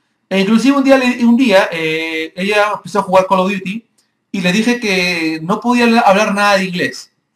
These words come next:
Tenía que hablar puro español, hacer un comentario en español. Lo grabamos, lo tengo en privado,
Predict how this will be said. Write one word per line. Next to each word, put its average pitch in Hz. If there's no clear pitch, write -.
Tenía 185
que 202
hablar 202
puro 202
español, 165
hacer 156
un 202
comentario 190
en 185
español. 147
Lo 151
grabamos, 185
lo 143
tengo 180
en 202
privado, 170